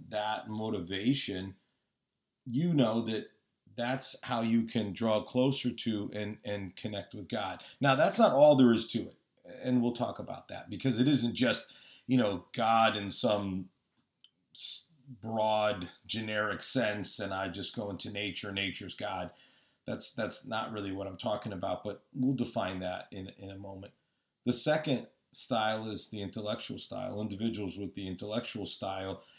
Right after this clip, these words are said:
they need their mind activated in order to connect with God. They enjoy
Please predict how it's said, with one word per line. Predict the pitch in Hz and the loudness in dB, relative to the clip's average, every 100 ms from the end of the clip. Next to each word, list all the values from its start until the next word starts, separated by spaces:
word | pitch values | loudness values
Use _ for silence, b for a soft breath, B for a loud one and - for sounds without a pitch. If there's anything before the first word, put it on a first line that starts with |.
| B - | B 0
they | 170 | 4
need | 220 233 | 6 6
their | 175 | 8
mind | 117 113 117 107 | 6 4 2 2
activated | 98 - 92 95 95 92 | 2 0 -6 -4 -4 -4
in | 92 | -6
order | 95 95 | -6 -6
to | 90 - | -8 -8
connect | 90 90 - | -8 -8 -10
with | 98 - | -18 -14
God. | - - - _ _ _ _ _ _ - | -14 -14 -18 _ _ _ _ _ _ -4
They | 117 127 127 | 2 4 2
enjoy | 98 92 - 135 170 120 | 0 -6 4 6 8 6